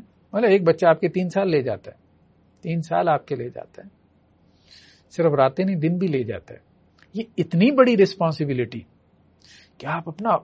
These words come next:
وقت صرف کر دیتے ہیں، آپ اپنا مال جو ہے وہ صرف کر دے، آپ اپ-، سب کچھ۔ تو یہ اللہ نے یہ جبلت اسی لیے اسٹرانگ رکھی ہے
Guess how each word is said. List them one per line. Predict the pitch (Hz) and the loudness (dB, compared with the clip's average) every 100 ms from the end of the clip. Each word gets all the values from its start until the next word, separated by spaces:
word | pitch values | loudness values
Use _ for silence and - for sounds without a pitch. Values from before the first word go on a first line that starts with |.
| _ 123 | _ 0
وقت | 180 220 - | 2 2 -2
صرف | - 180 170 | -2 -2 0
کر | 151 120 | -4 -2
دیتے | 113 92 98 | -8 -10 -18
ہیں، | - _ _ _ _ _ _ _ _ _ _ _ - - - - | -20 _ _ _ _ _ _ _ _ _ _ _ -20 -20 -20 0
آپ | 190 208 | 4 4
اپنا | 190 196 208 | 2 2 2
مال | 160 123 127 151 226 269 | 0 -4 0 4 6 6
جو | 226 190 | 6 6
ہے | 196 | 6
وہ | 175 170 135 _ _ _ - | 4 0 -2 _ _ _ -16
صرف | - 180 - | 2 2 2
کر | 151 127 | -2 -4
دے، | - | -8
آپ | 170 247 220 | -2 -2 -2
اپ-، | 185 _ | -8 _
سب | - 302 240 | -2 -2 -2
کچھ۔ | 196 - _ _ _ _ _ _ _ _ _ - - _ - | -8 -8 _ _ _ _ _ _ _ _ _ -20 -20 _ -8
تو | 135 117 233 | -8 -4 -2
یہ | 294 - | -2 0
اللہ | 185 165 208 269 | 0 6 6 6
نے | |
یہ | 269 247 | 0 0
جبلت | 170 160 202 262 - - | 2 4 6 6 4 -4
اسی | 208 - 320 | -4 2 6
لیے | 349 311 | 8 6
اسٹرانگ | - 202 185 190 | 4 0 2 4
رکھی | 160 156 - 202 | 2 0 2 6
ہے | 160 | 6